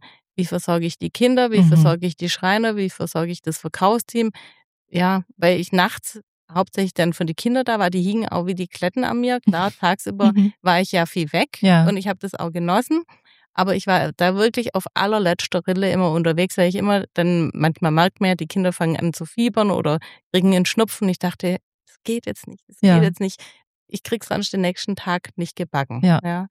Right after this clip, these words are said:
Speaker 2: Also ich glaub, das ist auch heute noch von vielen eine Herausforderung, aber natürlich ganz alleine so ein, und verantwortlich für, zu sein für so ein Unternehmen und, ähm,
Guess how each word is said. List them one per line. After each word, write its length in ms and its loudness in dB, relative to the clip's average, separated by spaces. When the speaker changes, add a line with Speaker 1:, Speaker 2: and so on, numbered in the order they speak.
Speaker 2:
Also 180 0
ich 80 -2
glaub, 160 2
das 140 -2
ist 120 0
auch 160 2
heute 380 2
noch 220 0
von 160 0
vielen 360 2
eine 60 6
Herausforderung, 960 2
aber 220 2
natürlich 340 0
ganz 200 2
alleine 360 2
so 120 -2
ein, 60 0
und 220 0
verantwortlich 800 -2
für, 220 -12
zu 120 -10
sein 260 0
für 120 -4
so 120 -4
ein 80 -2
Unternehmen 640 2
und, 440 -4
ähm, 340 -2